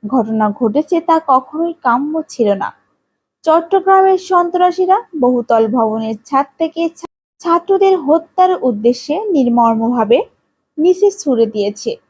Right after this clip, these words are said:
অনেক ছাত্রদের হাতে পায়ের রগ কেটে দিয়েছে। তাদের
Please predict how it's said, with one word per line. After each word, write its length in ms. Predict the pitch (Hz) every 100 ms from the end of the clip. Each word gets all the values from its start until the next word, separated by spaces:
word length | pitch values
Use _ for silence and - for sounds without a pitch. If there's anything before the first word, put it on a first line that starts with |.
| _ _ _ _ _ _
অনেক 280 | 339 370 403
ছাত্রদের 480 | - 381 381 370 370
হাতে 360 | 311 247 240 233
পায়ের 440 | - 226 226 294 _ _ - - _ _ 240
রগ 240 | 262 320 -
কেটে 220 | 294 269 220
দিয়েছে। 480 | 214 208 208 226 - _ _ _ _
তাদের 300 | 220 220